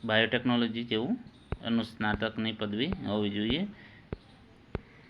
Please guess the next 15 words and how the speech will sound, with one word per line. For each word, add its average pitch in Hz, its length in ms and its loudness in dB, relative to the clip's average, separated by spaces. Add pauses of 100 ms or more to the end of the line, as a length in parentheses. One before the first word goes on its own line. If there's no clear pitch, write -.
(1300)
એ 131 60 4
રીતે 123 260 4
તમે 120 240 4
અહીં, 123 260 4 (180)
એ, 117 140 2
જોઈ 120 200 4
શકો - 280 8
છો - 120 6
જુનિયર 120 460 6
પ્રિન્ટર 117 380 4
માટે 117 360 0 (1120)
જેમાં 117 300 8
કોઈ 127 140 6
પણ 120 180 6
યુનિવર્સિટીમાં 120 760 6